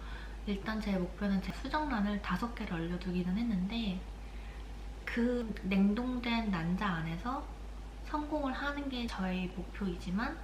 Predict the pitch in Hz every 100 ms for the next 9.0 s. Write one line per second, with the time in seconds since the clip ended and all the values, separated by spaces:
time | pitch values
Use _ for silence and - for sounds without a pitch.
0 | - - - - - - - 196 208 226
1 | 226 196 214 185 180 180 185 226 247 285
2 | - - - - - - - 190 208 185
3 | 170 180 190 202 262 262 269 269 269 190
4 | 165 208 196 190 208 254 262 202 170 233
5 | 247 151 131 - - - - - - 220
6 | 226 226 - 190 190 196 233 240 285 311
7 | 320 - 202 - 196 - 175 165 - 180
8 | 170 190 - 202 196 180 - - 185 180